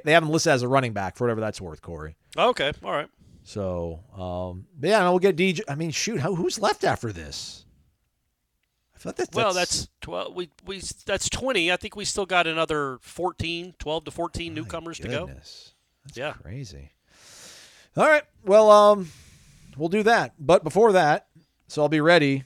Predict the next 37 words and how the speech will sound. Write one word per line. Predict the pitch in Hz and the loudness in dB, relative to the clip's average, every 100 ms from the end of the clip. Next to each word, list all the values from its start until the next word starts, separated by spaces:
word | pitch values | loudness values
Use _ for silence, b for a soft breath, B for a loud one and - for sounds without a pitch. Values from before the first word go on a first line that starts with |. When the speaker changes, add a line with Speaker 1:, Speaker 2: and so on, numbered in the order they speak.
| _ | _
Speaker 1:
I'm | 139 | -12
gonna | 131 | -4
take | 165 | 0
my | 139 | 0
Vitamin | 135 156 151 | 6 6 6
Energy | 156 151 131 | 2 0 -4
Focus. | - 170 - - - - - - - - 190 | 2 2 2 -8 -8 -10 -12 -14 -18 -12 -2
Actually, | 196 185 | 0 2
no, | 165 | 2
I'm | 160 | 2
gonna | |
take | 151 143 | 2 -2
the | 135 | 0
Mood | 135 - | 0 0
Plus | 110 - | -6 -6
today. | 104 90 | -10 -12
Why | 90 110 | -10 -10
not? | 92 78 b b b - | -12 -16 b b b -4
I'm | |
gonna | 151 | 2
go | 170 | 4
to | 151 | 8
vitamin | 180 180 | 8 8
energy | 180 156 | 2 4
dot | 165 156 - | 4 4 2
com. | 185 160 147 143 _ | 2 4 0 -4 _
I'm | 139 | -8
gonna | |
put | 135 151 | -6 -4
the | |
promo | 143 170 156 | 0 0 2
code | 160 147 | 4 4
War | 143 160 | 4 2
Chant | - 156 127 | 2 -2 2
bogo | 147 175 156 127 | 6 6 6 2
in | 123 | 0
there. | 123 123 139 | 0 0 -2